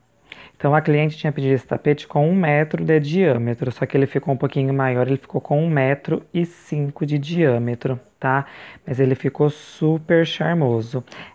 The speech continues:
Essa peça aqui, assim, eu vou tá vendendo ela cento e vinte reais. Se for de uma cor só, a gente pode fazer um pouquinho mais barato, né? Mas como eu usei três cores,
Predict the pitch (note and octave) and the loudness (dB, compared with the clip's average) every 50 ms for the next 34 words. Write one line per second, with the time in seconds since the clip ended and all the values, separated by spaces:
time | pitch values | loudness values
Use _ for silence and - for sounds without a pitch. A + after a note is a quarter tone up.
0 | _ - D#3+ E3 F3+ E3+ - F3+ E3+ - D#3 C#3+ C3 - - C3+ B2 - - C3 | _ 0 2 2 2 2 0 -4 -2 2 2 2 2 2 -2 -4 -4 -4 -4 -2
1 | B2+ A#2+ - - - D3+ D3 C#3+ C3 C3+ C3+ - C3+ B2+ C3+ C3 C3 B2+ C3 B2+ | -2 -2 -4 -2 -2 0 0 2 0 0 0 -2 -2 -2 0 -2 0 0 0 0
2 | B2+ B2+ C3 C3 C3 C3+ B2+ - - - - D3+ D#3 D#3+ D#3 F#3 F3+ F3 D#3 D#3+ | 0 2 2 2 2 0 -2 -4 -6 -2 0 0 0 0 0 -2 -2 -2 -2 -2
3 | D#3+ D#3 D#3 D#3 - E3 C#3+ D#3+ F3+ F3+ C#3 A#2 - - - - _ _ _ - | -2 -2 -4 -4 -4 -2 0 0 2 2 0 0 -2 -6 -8 -12 _ _ _ -20
4 | - - - - - - - - _ _ _ - - - - B3 A#3+ - - F3+ | -20 -20 -20 -20 -20 -20 -20 -20 _ _ _ -20 -8 -2 -2 -2 0 0 2 4
5 | E3 D#3+ D3+ D3+ D3+ C#3+ C#3 C3 - - C3+ B2+ A#2+ - - - E3 D#3 D#3+ E3 | 4 4 4 2 2 2 0 0 0 0 0 -2 -2 -4 -4 0 2 2 4 4
6 | D#3 D3+ D3+ D3+ - - D3 C#3+ C#3 - - D3 C#3 C3+ C#3+ C3+ C3+ D3 C#3 - | 2 0 -2 -4 -2 0 0 0 0 0 -2 -2 0 0 -2 -2 -2 -4 -4 -2
7 | D3 C3+ C#3 C#3 C#3 C#3 C3+ C#3+ C#3+ D#3+ E3+ C#3+ A#2 A#2 - C3 C3 C3 B2+ - | -4 -2 -2 0 -2 -2 -2 -2 0 0 2 0 0 -2 -4 -4 -2 -2 -4 -2
8 | - D3+ D3+ D#3 D3+ C#3 C#3+ C#3+ C3 - - D3+ D#3 E3+ F3+ - - - - - | -2 0 2 2 2 2 2 0 0 0 2 2 2 2 2 0 -6 -14 -4 2
9 | D#3+ E3 E3 D#3 C#3+ C3 - - | 4 6 6 4 2 0 -6 -10